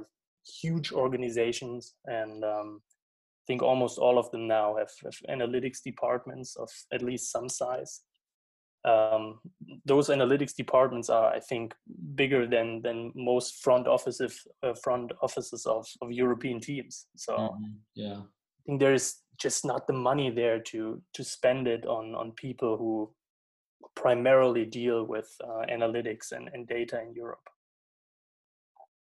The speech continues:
Speaker 2: Yeah, that's probably the biggest difference.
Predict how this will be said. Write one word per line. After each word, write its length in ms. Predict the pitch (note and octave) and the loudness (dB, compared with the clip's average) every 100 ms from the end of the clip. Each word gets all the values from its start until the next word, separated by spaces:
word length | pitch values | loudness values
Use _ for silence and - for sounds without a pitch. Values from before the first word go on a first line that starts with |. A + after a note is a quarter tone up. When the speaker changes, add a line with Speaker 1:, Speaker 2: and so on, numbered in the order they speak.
| _ _ | _ _
Speaker 2:
Yeah, 180 | G#2 G2+ | -8 -6
that's 200 | G2+ - | -8 -10
probably 400 | A#2+ G#2+ G#2+ G#2 | -6 -4 -4 -4
the 160 | G2 A2 | -4 -4
biggest 340 | G#2+ G2 - | -4 -6 -8
difference. 680 | A2 - A2 G#2 G#2 - - | -14 -10 -10 -8 -10 -12 -16